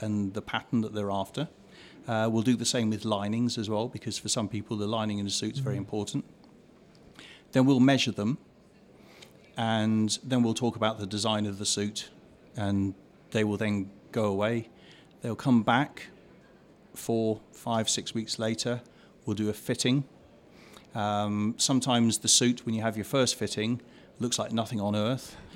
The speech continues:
Speaker 1: Uh, it then goes away, it will come back again, and then we'll do the final fitting,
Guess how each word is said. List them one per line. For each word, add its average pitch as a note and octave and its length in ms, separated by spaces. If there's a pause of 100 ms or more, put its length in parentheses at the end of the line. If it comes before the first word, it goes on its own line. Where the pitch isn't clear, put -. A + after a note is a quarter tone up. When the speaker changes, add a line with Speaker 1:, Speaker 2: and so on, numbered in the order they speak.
(200)
Speaker 1:
Uh, A2 320
it B2 120
then A#2+ 300 (280)
goes B2 220
away, A2 240
it A#2 60
will G#2+ 80
come G#2+ 220
back G#2+ 240
again, A2 340 (440)
and G#2+ 160
then G#2 320 (180)
we'll A2 220
do G#2+ 220
the G2+ 120
final G#2+ 320
fitting, G2+ 500